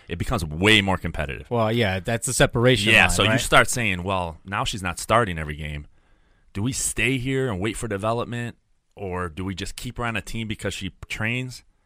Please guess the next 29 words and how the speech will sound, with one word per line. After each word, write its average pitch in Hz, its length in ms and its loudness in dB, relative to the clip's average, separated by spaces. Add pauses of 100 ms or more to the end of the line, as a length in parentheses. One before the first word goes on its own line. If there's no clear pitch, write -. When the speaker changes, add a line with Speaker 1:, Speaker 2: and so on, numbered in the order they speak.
(280)
Speaker 1:
or 90 220 -4
do 90 140 -6
we 101 80 -4
move 107 240 -8
on?" 76 240 -2 (540)
So 87 160 -6
that's 98 200 0
what 95 160 -4
I'm 85 120 0
deciding 80 420 -4
today, 82 200 -4
and 80 100 -4
I 82 80 0
gotta 90 200 0
make 85 180 -4
that 85 140 -4
decision 80 320 -6
as 76 80 -4
a 73 60 -8
father. 92 340 -2
Get 78 240 -10
that 98 100 -2
information 90 460 -4
from 82 160 -8
your 73 80 -6
kid 120 280 -2
and 80 160 -6
read 110 220 2
'em. 85 160 -2